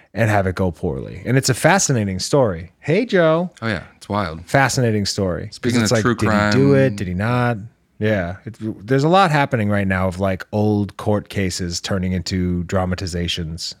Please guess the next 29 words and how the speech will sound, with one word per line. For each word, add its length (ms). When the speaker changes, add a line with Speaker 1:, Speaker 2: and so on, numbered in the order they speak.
Speaker 1:
and 120
I 40
like 280
that. 280
Speaker 2:
In. 300
Speaker 1:
So 140
that's 160
The 100
Staircase 1200
Speaker 2:
We're 100
courtroom 480
guys. 120
Speaker 1:
on 100
H 300
B 180
O. 160
Definitely 500
check 280
that 200
out. 300
Speaker 2:
To 100
talk 220
about 240
the 140
exact 520
opposite 760
of 140
that 260
show, 560